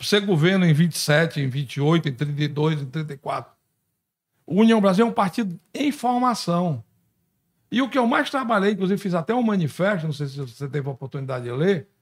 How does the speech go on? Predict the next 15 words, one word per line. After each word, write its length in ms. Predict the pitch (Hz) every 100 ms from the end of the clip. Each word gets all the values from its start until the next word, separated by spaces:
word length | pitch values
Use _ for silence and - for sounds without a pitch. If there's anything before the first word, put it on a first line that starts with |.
| _ _ _
nas 300 | 147 160 139
primeiras 340 | - 156 208
reuniões 240 | 185 175 165
da 80 | 147
bancada, 580 | 135 127 175 202 147 - _ _ _ _ _ _
que 340 | 220 226 - _ _ _ -
o 140 | 240
União 260 | 240 233 202
Brasil 280 | 196 185 233
tinha 420 | - - 339 302
que 120 | 247
zelar 300 | 196 196 233
pela 260 | 233 240 208
sua 320 | - 254 294
independência. 920 | 285 254 247 269 190 185 196 - 107